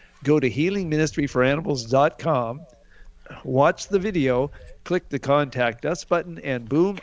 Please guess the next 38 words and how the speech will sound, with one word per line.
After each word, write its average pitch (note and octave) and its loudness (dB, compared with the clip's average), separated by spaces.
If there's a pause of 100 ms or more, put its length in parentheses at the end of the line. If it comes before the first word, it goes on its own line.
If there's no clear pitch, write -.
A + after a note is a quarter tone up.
(140)
I'll B2+ 2
be C#3+ -2
getting C#3 0
back B2+ 2
to D3 -8
you C#3 -2
shortly D3 0
for C#3 -2
a C3 4
free C#3+ 0
conversation D#3+ 0
to, C#3+ 2
uh, C3+ 4
find C#3+ 0
out E3+ 2
if C#3+ -8
there's B2+ -2
something D3+ -2
we C#3+ 2
can F3+ -2
do D#3 4
to G#3 6
help F#3 2
you. E2+ -10 (560)
And E3 0
remember, F#3 -6
spiritual F#3 -2
healing F3+ 0
can B2+ -2
support D3 -4
good A2+ -2
medical G#2+ -4
care. G#2+ 0 (260)
It A#2 -2
doesn't A#2 2
replace A2+ 0
it. - -8 (280)
Bob? D3 2